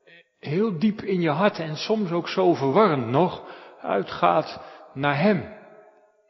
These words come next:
Maar dat je ondertussen nog zo weinig houvast hebt. Zo weinig vaste grond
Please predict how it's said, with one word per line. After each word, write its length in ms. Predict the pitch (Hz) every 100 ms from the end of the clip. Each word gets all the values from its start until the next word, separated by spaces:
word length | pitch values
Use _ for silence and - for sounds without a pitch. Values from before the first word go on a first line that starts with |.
| _ _ _ _ _ _ _ _
Maar 240 | - 156 160
dat 160 | 170
je 120 | 175 -
ondertussen 560 | 185 160 - 220 180
nog 180 | 170 -
zo 200 | - 165
weinig 500 | 185 190 170 - -
houvast 800 | - 127 175 226 - 110 - -
hebt. 440 | 85 - - - _ _ _ _ _ _
Zo 240 | - - 156
weinig 520 | 170 180 160 - - - -
vaste 380 | 226 - - -
grond 560 | - 170 190 117 -